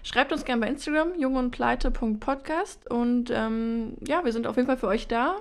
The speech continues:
Wir versuchen, euch alles Mögliche zu beantworten, was bei euch so vielleicht dann noch offen ist. Und Beiträge werden auf jeden Fall folgen. Wir werden auch nochmal alles sozusagen bei Instagram posten, so die wichtigsten Sachen.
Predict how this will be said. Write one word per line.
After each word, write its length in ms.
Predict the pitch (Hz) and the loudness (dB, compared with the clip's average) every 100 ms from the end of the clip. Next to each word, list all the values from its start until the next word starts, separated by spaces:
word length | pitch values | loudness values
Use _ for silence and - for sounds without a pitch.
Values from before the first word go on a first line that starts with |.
| - | -6
Wir 80 | |
versuchen, 320 | 247 233 254 269 | -2 0 2 0
euch 220 | 233 247 | 0 0
alles 240 | 220 240 | -2 0
Mögliche 340 | 233 233 240 - | -2 -2 -4 -6
zu 120 | - | -2
beantworten, 500 | - 240 269 - 247 | 0 0 -2 -2 -4
was 140 | 240 | -4
bei 120 | - | -4
euch 220 | 220 214 - | -2 -2 -2
so 180 | 220 | -2
vielleicht 420 | 214 214 208 214 - | -2 -2 -2 -2 -2
dann 340 | 208 214 214 - - - - | 0 0 -2 -10 -16 -20 -8
noch 140 | 220 220 | -4 2
offen 300 | 277 285 285 | 2 0 -4
ist. 340 | 269 285 - _ _ _ _ | -4 -4 -10 _ _ _ _
Und 540 | 214 220 233 220 - - - | 0 2 2 0 -4 -10 2
Beiträge 580 | 220 262 - 285 277 226 | 4 4 2 2 4 4
werden 220 | 220 220 | 4 2
auf 80 | 233 | 0
jeden 120 | 226 | 0
Fall 120 | 220 | -2
folgen. 300 | 214 254 311 | 2 2 2
Wir 60 | 254 | 0
werden 100 | 233 | 0
auch 80 | 233 | 0
nochmal 240 | 233 220 | 0 2
alles 340 | 208 220 220 | 0 -2 -4
sozusagen 540 | - 208 202 196 196 202 | -10 -8 -6 -2 -2 -2
bei 80 | 196 | -4
Instagram 380 | 294 294 269 | -2 0 2
posten, 400 | 262 254 254 - | 2 2 0 -2
so 100 | 226 | -4
die 100 | 220 | -2
wichtigsten 480 | 220 240 233 226 220 | -2 -2 -6 -6 -6
Sachen. 500 | 208 208 214 220 220 | -2 -2 -2 -4 -4